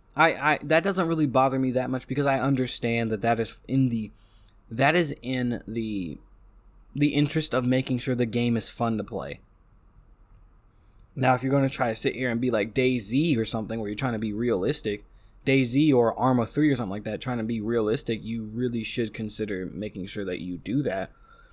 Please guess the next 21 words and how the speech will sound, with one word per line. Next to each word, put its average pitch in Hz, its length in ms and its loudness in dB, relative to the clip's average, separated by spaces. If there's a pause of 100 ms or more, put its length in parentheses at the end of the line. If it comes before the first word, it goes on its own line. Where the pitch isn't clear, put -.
(240)
Like, 135 180 0
if 127 100 0
Six 151 260 2
Days 135 320 2
in 127 100 0
Fallujah, 135 540 -2 (340)
Fallu-, 139 1040 0 (180)
Fa-, - 120 -8 (180)
Fall-, 123 460 0
Fa-, - 280 -14 (140)
I 107 120 -8
don't 104 120 -6
know 101 80 -8
how 101 100 -10
to 101 60 -8
pronounce 98 360 -10
that - 200 -10
shit. 101 240 -10 (440)
If 139 140 2
that 185 260 2
game 180 340 0